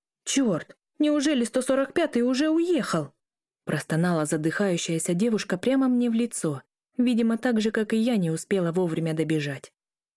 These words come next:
"Эти частники появляются тут раз в час!"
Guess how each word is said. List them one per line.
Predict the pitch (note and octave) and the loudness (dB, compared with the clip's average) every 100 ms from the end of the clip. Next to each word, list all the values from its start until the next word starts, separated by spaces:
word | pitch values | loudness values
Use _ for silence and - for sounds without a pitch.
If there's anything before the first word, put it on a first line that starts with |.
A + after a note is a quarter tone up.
| _ _ _ | _ _ _
"Эти | D#3 - | -4 -2
частники | D#3+ - A#3 - F3 F3 | -2 0 -2 -2 -4 -2
появляются | G3 G#3 B3 D#4+ A#3 - | 0 2 2 0 0 -4
тут | D3+ D#3 - | -4 -4 -2
раз | - E4+ E4+ | 0 0 -2
в | - | -8
час!" | - C4+ F#3 C#3+ - | -4 -2 -2 -4 -8